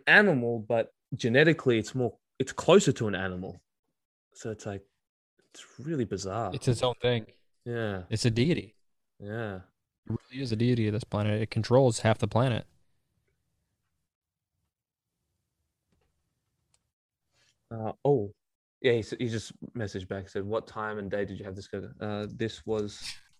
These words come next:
Speaker 2: <laughs>
Speaker 1: for
Speaker 2: Today, uh, an hour and a
Speaker 1: one
Speaker 2: half
Speaker 1: hou-,
Speaker 2: ago.
Speaker 1: yeah, this was for <laughs> one hour ago. Uh, yeah, 'cause I saw, like, one in the morning, it said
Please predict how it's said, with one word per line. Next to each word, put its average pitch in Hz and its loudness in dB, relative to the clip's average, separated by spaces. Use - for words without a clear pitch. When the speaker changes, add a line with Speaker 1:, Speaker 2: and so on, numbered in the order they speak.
Speaker 2:
<laughs> - -16
Speaker 1:
for - 0
Speaker 2:
Today, 135 8
uh, 120 2
an 120 0
hour 123 4
and 113 2
a - 4
Speaker 1:
one 117 4
Speaker 2:
half - -4
Speaker 1:
hou-, 117 -4
Speaker 2:
ago. 120 -2
Speaker 1:
yeah, 95 -4
this 117 -6
was 120 0
for 110 2
<laughs> 107 0
one 104 -2
hour 98 -4
ago. 104 -10
Uh, - -10
yeah, 190 10
'cause 170 6
I 151 10
saw, 180 8
like, 123 6
one 123 2
in 139 0
the 120 0
morning, 110 -2
it 107 0
said 107 4